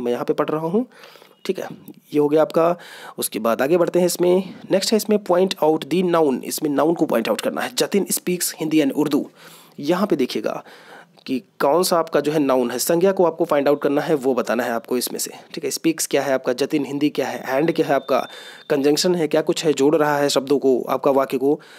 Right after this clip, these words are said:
ठीक है, हाँ, सॉरी, स-, शब्दों को और वाक्य बना रहा है, तो इन सब के बारे में आपको यहाँ पर बताना है। फिलहाल यहाँ पे आपको नाउन, नाउ-, अ, नाउन फाइंड आउट करना है।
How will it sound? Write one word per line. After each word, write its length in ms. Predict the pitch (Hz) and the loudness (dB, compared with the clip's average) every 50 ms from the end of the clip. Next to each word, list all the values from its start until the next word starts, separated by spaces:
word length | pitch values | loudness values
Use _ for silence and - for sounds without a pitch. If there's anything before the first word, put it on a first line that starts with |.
| - - - _ - | -20 -20 -18 _ -4
ठीक 120 | 190 170 | -2 0
है, 80 | 143 - | 0 0
हाँ, 380 | - - _ - - 135 120 | -2 -6 _ -10 -6 -4 -4
सॉरी, 220 | 107 123 120 120 95 | -2 -2 -2 -2 -4
स-, 100 | - - 104 131 | -4 -6 -6 -2
शब्दों 260 | - 147 127 139 139 | -2 0 0 0 0
को 240 | 131 - 196 240 - - - - | 2 4 2 2 2 -2 -4 -2
और 100 | 143 127 | -2 0
वाक्य 260 | 123 135 175 180 180 | 2 0 0 0 0
बना 220 | 156 151 143 143 | 2 2 2 2
रहा 140 | 135 131 143 | 2 2 0
है, 60 | 139 | 0
तो 120 | 139 - - | 0 0 2
इन 80 | 208 | 2
सब 160 | 214 - - - | 2 0 0 0
के 80 | - | 0
बारे 180 | 160 147 135 135 | 2 2 2 2
में 120 | 127 127 | 2 2
आपको 160 | 123 127 - | 0 0 0
यहाँ 120 | 131 127 131 | -2 -2 -2
पर 100 | 147 139 | -2 -2
बताना 280 | 123 117 113 110 113 | -2 -2 -2 -2 -4
है। 40 | 120 | -2
फिलहाल 260 | - 156 156 160 156 | -2 0 2 2 2
यहाँ 120 | 147 147 143 | 2 2 2
पे 80 | 143 | 0
आपको 200 | 135 131 123 - | 0 0 0 0
नाउन, 300 | 127 120 117 131 156 156 | 0 2 2 2 2 2
नाउ-, 360 | 135 139 131 135 143 170 175 - | 0 0 0 2 4 4 4 4
अ, 220 | 139 131 123 117 | 4 2 2 2
नाउन 240 | 117 120 127 160 185 | 2 2 2 2 2
फाइंड 220 | 180 190 185 185 | 2 2 4 4
आउट 120 | 180 180 185 | 2 2 2
करना 200 | 190 185 185 185 | 2 2 2 2
है। 420 | 185 240 294 - _ _ _ _ | 2 0 0 -2 _ _ _ _